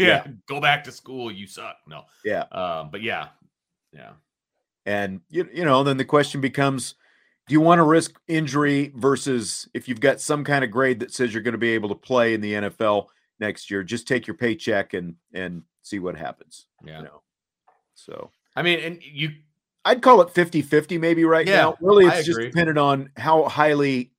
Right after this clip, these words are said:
Speaker 1: he values actually, you know, the chance to be a first round draft
Speaker 2: Right.
Speaker 1: pick.
Speaker 2: Is that, like, do you need that next to your name, or can you go get a contract, play your contract, and then play for your second contract, which
Speaker 1: Yeah.
Speaker 2: is where, which, which is where all rookies, I mean, that's where you make your money is in your second contract. I mean,
Speaker 1: Right.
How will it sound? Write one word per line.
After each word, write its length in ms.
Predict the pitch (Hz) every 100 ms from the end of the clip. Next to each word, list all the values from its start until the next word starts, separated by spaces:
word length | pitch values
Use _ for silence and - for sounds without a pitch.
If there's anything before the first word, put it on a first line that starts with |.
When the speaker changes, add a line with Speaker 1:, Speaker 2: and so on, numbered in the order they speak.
| _
Speaker 1:
he 120 | 147
values 580 | 135 107 135 131 127 113
actually, 440 | 123 117 120 113 92 _ _ _
you 100 | 120
know, 80 | 104
the 120 | 101
chance 280 | - 117 -
to 80 | 101
be 100 | 104
a 60 |
first 300 | - 104 -
round 220 | 101 87
draft 180 | 87 82
Speaker 2:
Right. 180 | 98 82
Speaker 1:
pick. 80 | 73
Speaker 2:
Is 160 | - 104
that, 300 | 117 120 -
like, 240 | 117 117 113
do 80 |
you 80 | 131
need 300 | 120 117 113
that 180 | 110 107
next 240 | 107 -
to 80 | 104
your 100 | 101
name, 300 | 101 95 92
or 60 | 90
can 220 | 104 104
you 100 | 107
go 300 | 110 110 107
get 160 | 101 104
a 40 |
contract, 760 | - 101 101 98 101 98 - _ _ _ _
play 240 | - 120
your 160 | 131 139
contract, 720 | 139 120 113 117 110 110 110
and 180 | 117 110
then 160 | 104 92
play 240 | - 110
for 120 | 107
your 100 | 92 85
second 380 | - 113 104
contract, 600 | - 87 82 87 78 78 85
which 80 |
Speaker 1:
Yeah. 80 | 82
Speaker 2:
is 100 | 78
where, 420 | 90 95 90 78 _ _ _ _ _ -
which, 180 | 220
which 200 | 226 262
is 100 | 240
where 160 | 202 214
all 160 | 233 226
rookies, 560 | 147 - 101 87 -
I 60 | 127
mean, 140 | 131
that's 140 | 139 151
where 100 | 214
you 100 | 165
make 220 | 143 151
your 100 | 117
money 260 | 107 190 120
is 100 | 110
in 80 |
your 100 | 98
second 360 | - - 127 82
contract. 640 | 131 175 - 87 69 -
I 40 | 90
mean, 160 | 95
Speaker 1:
Right. 180 | 104 87